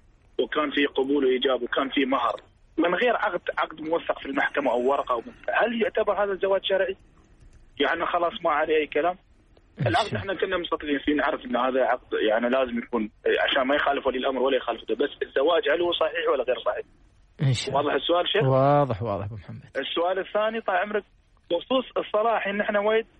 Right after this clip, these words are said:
Speaker 1: نروح مثلًا، نروح على خطبة الظبي مثلًا، ننزل المصليات على اساس انك انت مسافر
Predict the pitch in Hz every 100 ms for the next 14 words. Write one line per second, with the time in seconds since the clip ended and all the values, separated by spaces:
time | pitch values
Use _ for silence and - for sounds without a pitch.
0 | - 165 196 170 175 156 156 147 _ _
1 | - - 87 190 - 143 - 143 123 127
2 | 127 120 110 123 165 165 143 139 127 120
3 | 120 117 123 127 107 135 135 277 - 151
4 | - - 147 - 127 110 -